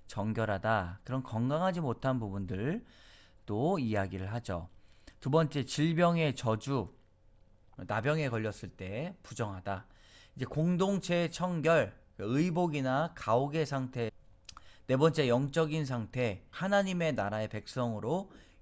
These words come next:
유지될 수 있는 방법이 무엇인가를 가르쳐주고 있습니다. 여러분, 레위기를 항상 읽다가 포기하게 되는데 이렇게 성담바로 성경을 만들어 나가면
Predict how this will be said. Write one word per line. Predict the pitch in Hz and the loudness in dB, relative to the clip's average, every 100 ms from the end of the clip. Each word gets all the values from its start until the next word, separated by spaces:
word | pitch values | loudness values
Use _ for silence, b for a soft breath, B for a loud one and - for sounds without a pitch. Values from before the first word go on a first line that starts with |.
| - | -4
유지될 | 117 127 131 175 175 | -2 0 0 0 0
수 | - | 0
있는 | 147 127 120 | -2 -2 -4
방법이 | 101 98 98 104 | -6 -8 -8 -8
무엇인가를 | 98 123 170 180 131 107 92 107 190 233 B B - | -4 -2 0 0 -2 -4 -4 -2 -2 -4 B B -16
가르쳐주고 | - 104 101 107 90 - 101 131 165 - | -10 -8 -8 -8 -10 -10 -6 -4 -6 -8
있습니다. | 104 - 104 90 - - _ b b - | -12 -6 -4 -6 -8 -18 _ b b 0
여러분, | 127 139 175 170 139 - | 2 4 2 0 -2 -4
레위기를 | 120 139 196 208 165 160 143 | 0 2 2 0 2 2 0
항상 | 160 175 180 156 | -2 -2 -2 -2
읽다가 | 117 127 - 143 127 135 117 - | -2 -2 2 2 4 4 4 0
포기하게 | - 196 180 196 170 147 | -6 -6 2 2 2 0
되는데 | 107 98 101 127 98 b b b b - | -2 -4 0 0 0 b b b b -4
이렇게 | 123 139 139 135 | 0 0 0 -2
성담바로 | 160 175 170 165 147 117 107 139 | -2 0 2 2 2 0 0 -2
성경을 | 156 160 156 139 123 | -2 -4 -2 -2 -2
만들어 | 95 101 101 123 | -2 -4 -2 -2
나가면 | 98 87 95 131 139 | -4 -8 -2 0 0